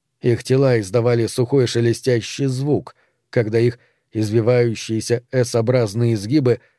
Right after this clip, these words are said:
спиралью ползли через ракушки.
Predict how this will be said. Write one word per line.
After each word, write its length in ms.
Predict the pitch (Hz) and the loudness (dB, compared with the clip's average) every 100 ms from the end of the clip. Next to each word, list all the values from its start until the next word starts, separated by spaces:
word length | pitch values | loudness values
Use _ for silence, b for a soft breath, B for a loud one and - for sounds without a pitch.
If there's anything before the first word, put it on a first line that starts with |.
| _ | _
спиралью 760 | - - 123 123 131 123 117 113 | -20 -2 0 2 2 2 0 0
ползли 480 | 117 110 113 131 | 0 0 0 0
через 340 | 120 117 117 110 | 0 0 0 0
ракушки. 580 | 117 - 87 - 71 | -2 -2 -10 -10 -16